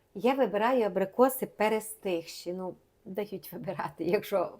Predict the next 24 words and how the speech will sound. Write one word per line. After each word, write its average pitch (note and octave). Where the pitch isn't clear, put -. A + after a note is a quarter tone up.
це F#3+
можливо. D#3
Ось G3
вона G3+
буде F#3
така F#3
м'ягенька F#3
зовсім. D#3+
Ось F3
така -
от D#3+
перестигша. D#3
Я G#3+
навпів F3
її E3
ламаю, D3+
а F#3+
якщо G#3
мені E3+
попадається D#3+
абрикос, D#3+
такий D#3+
досить D3+
грубий, D#3